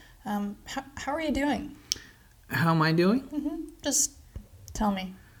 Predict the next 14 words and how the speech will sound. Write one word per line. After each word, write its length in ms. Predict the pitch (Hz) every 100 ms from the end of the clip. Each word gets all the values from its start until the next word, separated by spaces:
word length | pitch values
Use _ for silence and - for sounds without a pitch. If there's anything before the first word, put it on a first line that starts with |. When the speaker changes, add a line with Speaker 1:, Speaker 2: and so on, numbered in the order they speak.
| - 180
Speaker 2:
Okay. 240 | 160 139
Speaker 1:
How 140 | 165
are 80 | 240
you 120 | 240
doing? 320 | 240 262 190 - -
Speaker 2:
I'm 160 | 135 139
doing 240 | 139 143
pretty 220 | 143 139
well. 360 | 143 143 190 - - - - - - - - 117
I 160 | 113 113
am, 240 | 110 110
uh, 320 | 110 104 98 110 - - - - - - - - - _ _ - 117
currently, 640 | - 127 110 117 113 113
uh, 240 | 107 95